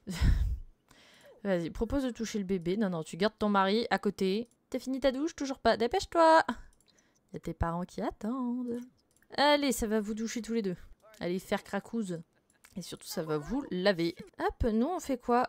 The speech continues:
Euh, tu vas me nettoyer ça. Et est-ce qu'on a un truc pour, euh, s'entraîner au... Ah, ça. Euh, observer, regarder les étoiles pour la logique.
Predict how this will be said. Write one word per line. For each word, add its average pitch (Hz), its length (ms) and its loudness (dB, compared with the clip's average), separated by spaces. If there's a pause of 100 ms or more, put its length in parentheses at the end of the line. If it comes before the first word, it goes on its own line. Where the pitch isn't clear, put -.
Euh, 208 1120 2
tu - 140 -16
vas 247 120 -6
me 285 80 -6
nettoyer 240 580 -4
ça. - 580 -6
Et 190 120 -2
est-ce - 180 -6
qu'on 277 160 -6
a 233 40 2
un 175 140 -2
truc 214 300 -6 (100)
pour, 190 240 -4
euh, 185 80 -2
s'entraîner 185 680 -4
au... 165 540 -6 (100)
Ah, 196 200 0
ça. 190 300 -4 (260)
Euh, 175 160 -2
observer, 190 400 -2
regarder 196 320 0
les 180 160 0
étoiles 175 240 -8 (160)
pour 190 120 -8
la 180 140 0
logique. 175 460 -6